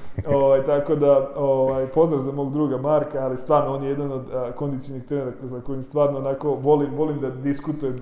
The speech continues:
satima, ovaj, o nauci, o sportu i koji stvarno voli to. A,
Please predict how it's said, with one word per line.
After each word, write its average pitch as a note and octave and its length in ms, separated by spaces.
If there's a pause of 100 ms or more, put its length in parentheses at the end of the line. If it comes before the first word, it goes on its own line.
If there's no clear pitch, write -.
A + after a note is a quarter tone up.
(160)
satima, C3+ 640 (320)
ovaj, B2+ 540
o C#3 220
nauci, C#3 380
o A#2 40
sportu C3+ 340
i - 40
koji B2 140
stvarno C3+ 280
voli C3 380
to. C3+ 240 (520)
A, B2 360